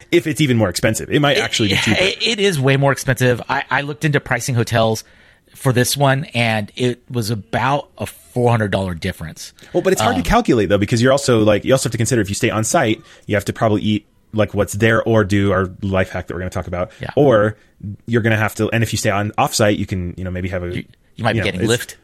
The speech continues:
Speaker 2: You might have to pay for Lyft.
Speaker 1: Right,
Speaker 2: It,
Speaker 1: yeah.
Speaker 2: it, it's sort of, it is more expensive, but the time <laughs> you're gonna save
Speaker 1: Right,
Speaker 2: is
Speaker 1: yeah.
Speaker 2: worth it. And the being able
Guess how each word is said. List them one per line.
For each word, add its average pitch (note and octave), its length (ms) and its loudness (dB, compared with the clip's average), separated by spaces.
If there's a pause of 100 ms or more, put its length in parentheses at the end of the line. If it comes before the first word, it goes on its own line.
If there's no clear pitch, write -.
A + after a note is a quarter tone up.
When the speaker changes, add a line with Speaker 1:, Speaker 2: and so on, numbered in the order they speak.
(160)
Speaker 2:
You A#2+ 80 -6
might A2 140 -2
have G#2+ 180 -6
to - 60 -20
pay G#2 140 -6
for F2+ 120 -8
Lyft. E3+ 240 2
Speaker 1:
Right, C3+ 340 0
Speaker 2:
It, G#3 100 -2
Speaker 1:
yeah. D3 240 0
Speaker 2:
it, - 120 -16
it's - 240 -2
sort G3 160 2
of, E3+ 300 -4 (800)
it D3+ 160 0
is E3+ 160 2
more F3+ 140 2
expensive, D3+ 400 -4
but C3 160 -2
the A#2 80 -8
time B2+ 480 -2
<laughs> G#2+ 60 -4
you're D#3+ 100 2
gonna D3 160 -2
save B2 480 0
Speaker 1:
Right, E2+ 240 0
Speaker 2:
is A#2 100 2
Speaker 1:
yeah. G2 120 0
Speaker 2:
worth G#2+ 200 0
it. F#2+ 160 0
And G#2+ 80 -2
the A#2+ 60 0
being C3 240 2
able C#3+ 160 0